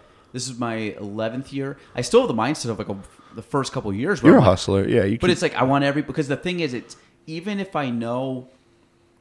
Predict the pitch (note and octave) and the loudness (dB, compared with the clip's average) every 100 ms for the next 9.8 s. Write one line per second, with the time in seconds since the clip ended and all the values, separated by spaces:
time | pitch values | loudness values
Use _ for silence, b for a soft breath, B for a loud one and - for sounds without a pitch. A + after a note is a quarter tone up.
0 | - A#2+ C3+ C3+ C3+ C3+ B2+ B2 G#2+ A#2 | -6 -2 -2 -2 -2 -2 -2 -4 -4 -6
1 | A#2 B2+ - A#2+ A2+ F#2+ G#2+ - A#2+ A2+ | -6 -10 -8 -8 -8 -6 -6 -6 -6 -6
2 | G2+ G#2 G2+ A2 - A2+ G#2+ G#2+ G2 G#2 | -6 -8 -8 -8 -8 -8 -8 -10 -8 -8
3 | F#2 F#2+ A2+ D3 b b b - B2 A#2+ | -6 -6 -6 -8 b b b -4 -2 -2
4 | - D#3 F3+ F#3 D3+ C3+ C3 B2+ - - | -2 -2 -2 -2 -6 -4 -2 -4 -6 -8
5 | B2 B2 B2+ C3 B2 - - G3+ G3+ D3 | -2 -2 -2 -2 -2 -4 0 0 0 -2
6 | C#3+ B2 - A2+ B2+ B2 - A#2 G#2 G2 | 0 0 -2 -2 -2 -4 -4 0 0 -2
7 | - _ A#2+ A2+ G#2 B2 B2 G#2 A#2 C#3+ | -8 _ -4 -2 0 -2 -2 -2 -2 -4
8 | C#3+ C#3+ D3+ E3+ B B B - C3 C#3 | -4 -2 -2 -4 B B B -4 0 0
9 | C3 - A#2+ - D#3+ D3+ B2 G#2 | 0 -2 -8 -6 -6 -4 -4 -4